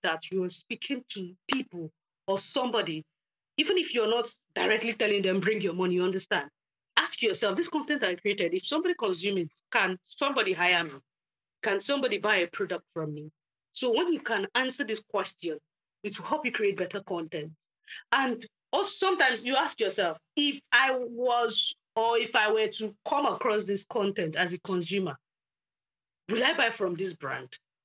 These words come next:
Or will I have this brand?" Because it's not just always about buying. Sometimes, um, you create content to register yourself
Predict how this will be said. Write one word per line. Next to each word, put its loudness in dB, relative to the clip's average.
Or 2
will 2
I 6
have 2
this 2
brand?" 2
Because 0
it's -6
not 2
just 2
always 2
about 4
buying. 2
Sometimes, 2
um, 0
you -2
create 0
content 0
to -2
register 2
yourself 0